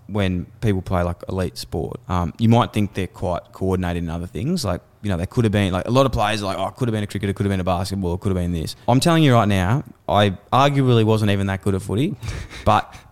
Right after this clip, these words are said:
there is no other sport that I am capable of playing,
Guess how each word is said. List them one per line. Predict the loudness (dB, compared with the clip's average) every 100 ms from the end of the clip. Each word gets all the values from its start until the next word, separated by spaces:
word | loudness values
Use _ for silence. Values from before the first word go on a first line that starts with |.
| 2
there | 4 6
is | 6
no | 6 8 6 6
other | 4 2
sport | 0 -2 0 2 2 -2 -6
that | 2 4
I | 4
am | 4 0 -4 -8
capable | -4 -2 0 -2
of | -4
playing, | -6 -6 -8